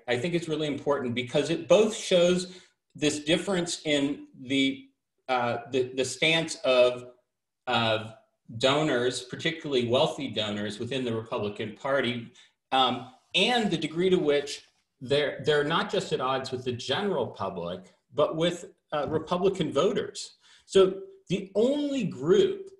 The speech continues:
that gave both the Bush, uh, extension of the Bush tax cuts, uh, to, to the richest Americans and, the, and Paul Ryan's, uh,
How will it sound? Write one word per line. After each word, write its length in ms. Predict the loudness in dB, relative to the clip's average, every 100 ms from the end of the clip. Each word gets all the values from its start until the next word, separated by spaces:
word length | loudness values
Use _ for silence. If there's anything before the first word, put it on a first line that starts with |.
| _ -2
that 220 | 0 0
gave 480 | 0 0 -4 -4 4
both 380 | 6 6 2
the 100 | -4
Bush, 500 | 0 2 2 -4 -12 -16 -2
uh, 140 | 0 2
extension 640 | -2 0 0 0 2 2
of 60 | 2
the 80 |
Bush 240 | 2 0 0
tax 340 | -6 -6 -6
cuts, 600 | -6 -4 -4 -8 -12 -14 -6
uh, 220 | -2 -2 -4 -14 -20 _ -8
to, 360 | -4 -2 -4 -10 -20 -10
to 100 | -4
the 140 | -2
richest 480 | 0 -2 -2 -6 -6
Americans 680 | -2 0 2 0 -2 -4 -6 -12 -12 -2
and, 160 | 0
the, 200 | 2 0 -2
and 260 | -2 -2 -2
Paul 280 | 0 2
Ryan's, 720 | 2 0 0 -4 -6 -10 -12 -16 _
uh, 120 | -6